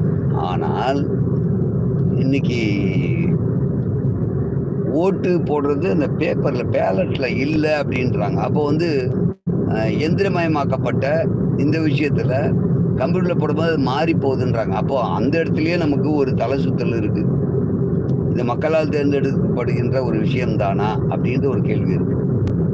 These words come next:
சரி, ஹாப்பி ரிபப்ளிக் டேஸ்.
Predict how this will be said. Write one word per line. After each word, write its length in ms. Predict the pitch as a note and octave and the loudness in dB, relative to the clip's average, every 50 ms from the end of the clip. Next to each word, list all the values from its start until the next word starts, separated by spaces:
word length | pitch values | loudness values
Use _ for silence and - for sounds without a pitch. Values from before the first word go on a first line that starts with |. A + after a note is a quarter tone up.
| - - - - - - - G#2+ A2 A2+ - - - - - - - - - - - - | 0 0 0 0 0 0 0 0 0 0 0 0 0 0 0 0 0 0 0 0 0 0
சரி, 300 | - - - - - - - - | 0 0 0 0 0 0 -2 -2
ஹாப்பி 720 | - - - - - F#2+ A2+ C3 C3+ - - C3+ C#3 C#3+ D3 C#3+ C#3+ C#3 - C#3 C3 - - - - B2+ | -2 -2 0 -2 -2 -2 -2 -2 -2 -2 0 0 0 2 2 2 2 2 2 2 2 0 0 0 0 0
ரிபப்ளிக் 640 | A2+ A#2 - C3 C#3 C3+ - C3 C#3 C3+ - - - - | 0 2 2 2 2 2 2 0 0 0 0 0 0 0
டேஸ். 380 | - G#2+ A2 - - - - - | 0 2 0 0 0 0 0 0